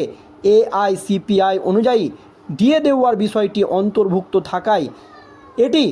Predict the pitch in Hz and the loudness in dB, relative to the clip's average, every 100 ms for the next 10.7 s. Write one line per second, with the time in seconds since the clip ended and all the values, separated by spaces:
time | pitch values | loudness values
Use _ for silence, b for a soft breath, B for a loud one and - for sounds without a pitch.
0 | - - - 202 247 269 240 233 208 214 | -4 -14 -4 -2 0 0 0 0 0 0
1 | 190 190 - 202 156 220 302 294 220 214 | 0 -4 -2 -2 2 2 4 2 2 2
2 | 190 - - - 202 196 - 160 262 294 | 0 -2 -14 -6 -2 -2 -2 -2 0 2
3 | 269 233 220 220 226 302 302 262 208 214 | 2 2 2 4 2 2 2 2 2 0
4 | 196 - - 202 202 190 185 214 330 330 | -2 -10 -8 -2 0 0 0 0 0 0
5 | 277 220 208 202 190 123 B B - 185 | 2 0 0 0 -2 -2 B B -6 -4
6 | 165 - 208 233 247 180 - 240 320 262 | -4 -2 -2 0 0 0 -2 -2 -2 -2
7 | 233 214 196 180 180 117 B B - 240 | 0 2 0 0 -2 -4 B B -6 -2
8 | 247 233 202 294 311 311 294 - 262 254 | 0 0 -2 -2 0 0 0 -2 -6 -6
9 | - 349 359 - 220 190 320 - 339 285 | -4 -2 -2 -2 -2 0 0 0 -4 -2
10 | 294 269 247 240 240 - 214 | 0 2 0 0 -2 0 0